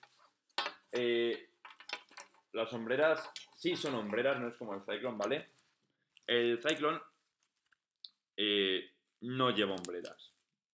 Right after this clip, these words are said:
digámoslo así, ¿vale? O sea, no lleva un almohadillado sobre el que descanse en el hombro y demás, no.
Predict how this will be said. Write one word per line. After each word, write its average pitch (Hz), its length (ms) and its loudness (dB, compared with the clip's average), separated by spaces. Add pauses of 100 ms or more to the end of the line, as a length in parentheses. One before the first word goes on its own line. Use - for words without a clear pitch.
digámoslo 101 520 -6
así, 101 220 -8
¿vale? 101 200 -2
O 110 40 -4
sea, 107 100 -8
no 101 80 -4
lleva 117 420 2 (500)
un 123 140 0
almohadillado 123 960 4
sobre 117 200 0
el 104 120 -6
que 101 140 0
descanse 104 640 -4
en 104 80 0
el 104 100 2
hombro 127 420 2
y 101 60 2
demás, 101 360 -2 (200)
no. 87 280 -6